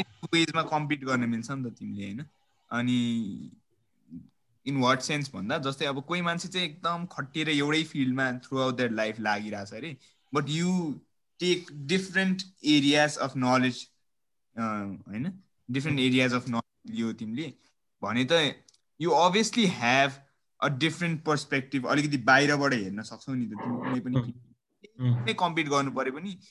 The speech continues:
Speaker 1: it doesn't really matter रे क्या। After one point, your specialization does not really matter भन्ने जस्तो आइडिया थियो क्या। अनि यो इन्ट्रेस्टिङ लाग्यो। तिमीहरूलाई के विचार छ भनेर यसमा?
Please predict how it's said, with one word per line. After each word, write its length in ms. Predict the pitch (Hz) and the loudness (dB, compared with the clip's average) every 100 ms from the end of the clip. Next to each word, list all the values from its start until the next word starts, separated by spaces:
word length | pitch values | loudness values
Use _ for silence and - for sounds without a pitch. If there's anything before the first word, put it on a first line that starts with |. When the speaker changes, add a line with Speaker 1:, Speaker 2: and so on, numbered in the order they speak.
| _ _ _ _ | _ _ _ _
Speaker 1:
it 60 | 131 | -6
doesn't 240 | 165 185 185 | -2 2 4
really 220 | 165 160 | 4 2
matter 340 | 139 135 131 | 4 2 2
रे 120 | 127 135 | 2 2
क्या। 120 | 156 | 4
After 280 | 151 - 175 | 2 2 4
one 340 | 156 156 156 151 | 6 6 4 -4
point, 360 | 160 185 131 - _ _ _ | -2 -2 -2 -8 _ _ _
your 140 | 143 165 | 2 2
specialization 840 | - 165 165 143 139 131 131 135 | 4 2 4 2 4 2 -2 0
does 160 | 123 123 | 0 2
not 240 | 135 127 | 0 0
really 180 | 120 117 | 0 0
matter 400 | 110 110 110 113 | 0 -2 -2 -4
भन्ने 280 | 98 98 98 | -6 -8 -10
जस्तो 200 | 98 110 | -10 -8
आइडिया 280 | 101 101 | -6 -8
थियो 160 | 101 117 | -10 -12
क्या। 100 | 135 | -8
अनि 140 | 117 | -4
यो 60 | 117 | -4
इन्ट्रेस्टिङ 460 | 113 123 135 - 117 | -2 -2 -4 -6 -6
लाग्यो। 180 | 104 - | -6 -6
तिमीहरूलाई 380 | 123 104 98 104 _ _ _ - | -6 -6 -12 -20 _ _ _ -4
के 100 | 151 | -2
विचार 340 | 131 123 113 | 0 2 0
छ 120 | 110 113 | 0 -4
भनेर 400 | 107 95 90 95 | -8 -8 -10 -12
यसमा? 220 | - | -16